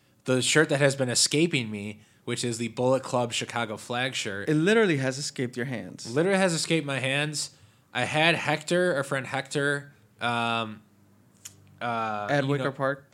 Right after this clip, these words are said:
Speaker 1: yeah, you know
Speaker 2: Something. <laughs>
Speaker 1: Eighty, you know Hector. If you listen to this podcast, you know who Hector is. And, um, he, I had my, I had him go get it at Pro Wrestling Tees, and then he gave it to me once at the Berwyn Eagles Club,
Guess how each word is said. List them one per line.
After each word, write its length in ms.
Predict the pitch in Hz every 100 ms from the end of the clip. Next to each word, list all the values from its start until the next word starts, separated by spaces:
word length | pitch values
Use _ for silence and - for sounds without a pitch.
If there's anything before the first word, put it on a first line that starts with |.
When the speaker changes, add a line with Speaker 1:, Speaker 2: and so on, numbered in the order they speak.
| _
Speaker 1:
yeah, 280 | 131 123 98 95
you 120 | 135
know 60 | 117
Speaker 2:
Something. 500 | 135 123 139 139 156 175 214
<laughs> 220 | - -
Speaker 1:
Eighty, 240 | 120 113 107
you 160 | 151 160
know 120 | 107
Hector. 380 | 98 - 87 90
If 160 | 123 143
you 140 | 180
listen 240 | 185 175 160
to 40 |
this 80 | 139
podcast, 400 | 143 117 117 -
you 60 |
know 120 | 110 104
who 80 |
Hector 300 | 104 98 104 92
is. 200 | 101 -
And, 440 | 131 131 127 123
um, 380 | 127 120 120 120 - _ _
he, 560 | - - 156 170 170 160
I 60 | 139
had 160 | 160
my, 140 | 175 160
I 60 | 143
had 200 | 143 165
him 100 | 160
go 200 | 156 156
get 180 | 131 175
it 120 | 156
at 140 | 123
Pro 140 | - 139
Wrestling 340 | 139 131 123
Tees, 420 | 127 160 143 120 - - _
and 120 | - 135
then 100 | 131
he 120 | 127
gave 300 | 120 151 170
it 80 | 147
to 100 | 123
me 160 | 113
once 320 | 110 107 107
at 80 | 117
the 80 | 113
Berwyn 320 | 123 110 107
Eagles 240 | 135 147 123
Club, 300 | 113 107